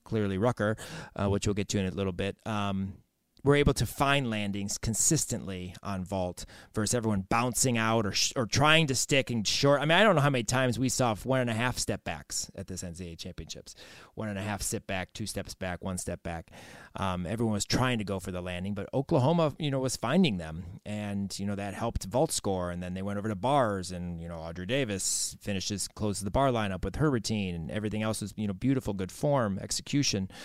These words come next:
and then their normal balance beam. It was just a great balance beam, you know, uh, rotation for them too. And it's funny because, you know, O U, this is, this is, like,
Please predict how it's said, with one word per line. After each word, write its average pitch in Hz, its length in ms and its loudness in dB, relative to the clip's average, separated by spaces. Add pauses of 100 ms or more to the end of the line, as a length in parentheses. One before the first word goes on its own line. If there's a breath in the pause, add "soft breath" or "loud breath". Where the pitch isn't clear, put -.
(280 loud breath)
and 107 120 0
then 101 120 2
their 104 120 4
normal 101 300 0
balance 92 400 -4
beam. 80 400 -8
It 123 80 -4
was 131 160 0
just 135 220 0
a 139 60 -6
great 135 420 2
balance 139 320 4
beam, 113 260 0 (160)
you 123 120 -2
know, 110 340 0 (160)
uh, 104 360 -2
rotation 117 520 2
for 110 140 -2
them 101 160 0
too. 151 340 6
And 107 300 0 (760 loud breath)
it's 180 220 6
funny 254 320 8
because, 165 640 6 (220)
you 151 100 2
know, 143 240 6
O 214 200 12
U, 202 280 12
this 165 200 6
is, 139 340 2
this 151 260 4
is, 139 140 2
like, 139 160 4